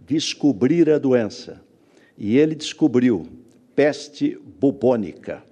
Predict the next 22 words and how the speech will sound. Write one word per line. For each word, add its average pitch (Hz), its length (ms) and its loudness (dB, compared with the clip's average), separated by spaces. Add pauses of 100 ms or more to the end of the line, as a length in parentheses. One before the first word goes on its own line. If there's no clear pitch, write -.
(760)
E 110 160 0
aí 143 240 0
só 170 400 2
o 170 80 0
Instituto 147 600 -4
Pasteur, - 680 -4 (180)
na 101 140 -10
França, 135 640 0 (440)
tinha 156 440 0
o 147 140 0
soro 131 760 2
antipestoso. 113 1160 -4 (480)
Então 131 400 -2
nasce 127 480 -2
isso - 220 -8
em 117 40 -6
mil 151 320 -2
oitocentos 131 720 -4
e 127 60 -8
noventa 113 460 -4
e 104 40 -2
nove. 82 300 -8